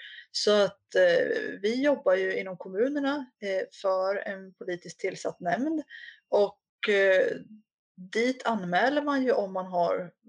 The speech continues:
om det har, alltså en lex Maria då inom sjukvården. Eh, och även, men lex Maria-anmälan går ju också in till Inspektionen för vård och omsorg, precis som från regionerna.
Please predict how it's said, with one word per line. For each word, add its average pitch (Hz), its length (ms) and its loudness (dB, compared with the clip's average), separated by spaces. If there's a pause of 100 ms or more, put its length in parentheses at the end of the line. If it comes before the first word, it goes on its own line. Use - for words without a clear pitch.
(120)
om 202 160 -8
det 196 80 -2
har, 190 320 2
alltså 220 180 -4
en 190 140 -4
lex 185 240 -4
Maria 180 300 2
då 160 280 0 (460)
inom 180 180 -6
sjukvården. - 540 -4 (1040)
Eh, 190 200 0
och - 280 0
även, 190 380 0
men 196 120 -2
lex 190 200 -4
Maria-anmälan 196 540 -2
går 226 120 4
ju 202 60 4
också - 360 -2
in 180 260 -4
till 175 180 -8
Inspektionen 175 560 -6
för 175 80 -14
vård 175 140 -2
och 175 80 -2
omsorg, 180 360 0
precis - 420 -6
som 170 160 -8
från 175 180 -6
regionerna. 196 580 -2